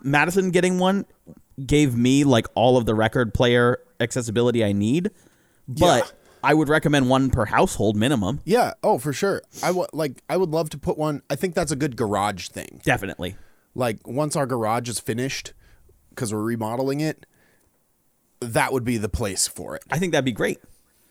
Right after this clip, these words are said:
Speaker 1: 'Cause then you can go sit and you can have, like, the little garage door open.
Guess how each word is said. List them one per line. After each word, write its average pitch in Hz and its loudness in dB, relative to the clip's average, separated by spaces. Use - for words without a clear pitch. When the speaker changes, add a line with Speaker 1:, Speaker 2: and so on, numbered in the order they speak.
Speaker 1:
'Cause 156 2
then 196 0
you 202 -2
can 175 -6
go 160 2
sit 208 -2
and 151 0
you 151 -4
can 151 -4
have, 165 2
like, 143 -2
the 151 -2
little 151 2
garage 135 2
door 175 4
open. 135 2